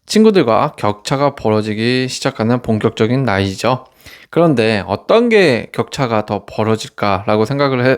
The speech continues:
해본다면 저는 앞으로 말씀드릴 요 세 가지가 가장 인생의 격차가 친구들과 벌어질 거라고 이야기하고 싶네요.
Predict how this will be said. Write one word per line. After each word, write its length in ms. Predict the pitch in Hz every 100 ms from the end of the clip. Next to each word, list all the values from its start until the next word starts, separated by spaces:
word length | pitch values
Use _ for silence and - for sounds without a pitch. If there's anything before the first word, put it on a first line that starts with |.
| -
해본다면 720 | 165 143 127 107 117 120 95 - - - -
저는 460 | 165 175 127 202 208 - _ _
앞으로 400 | 110 - 143 139
말씀드릴 720 | 117 110 - 123 113 110 123
요 180 | 104 101
세 280 | - 127 156
가지가 680 | 196 196 156 90 95 104 98
가장 420 | 104 117 110 127 - - -
인생의 460 | 143 165 156 143 120
격차가 720 | - 113 - 135 107 98 110
친구들과 640 | - 165 165 151 120 117
벌어질 400 | - 101 107 107
거라고 580 | - 107 95 107 156 208 - - _ _
이야기하고 600 | 113 95 98 98 90 98
싶네요. 440 | - 107 98 80